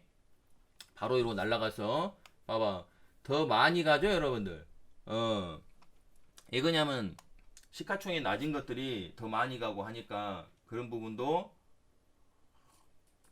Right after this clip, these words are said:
생각하시면서 조선주가 왔기 때문에 조선기자재를 줬다는 거. 이것도 여전히 살아있다는 것도 알고 가시면 되겠고.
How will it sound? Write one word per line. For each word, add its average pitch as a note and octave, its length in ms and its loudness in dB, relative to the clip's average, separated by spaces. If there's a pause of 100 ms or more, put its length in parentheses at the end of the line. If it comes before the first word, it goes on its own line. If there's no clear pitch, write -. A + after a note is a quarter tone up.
(640)
생각하시면서 C3 1080 2
조선주가 C3 440 0
왔기 A2+ 180 -2
때문에 G#2+ 180 -4
조선기자재를 G#2 680 -2
줬다는 F#2+ 420 -6
거. C#3 480 0
이것도 G2 500 -4
여전히 A#2+ 380 -4
살아있다는 A#2+ 580 -4
것도 C3+ 580 -2 (840)
알고 G#2 320 -2
가시면 G2 340 -2
되겠고. F2 560 -6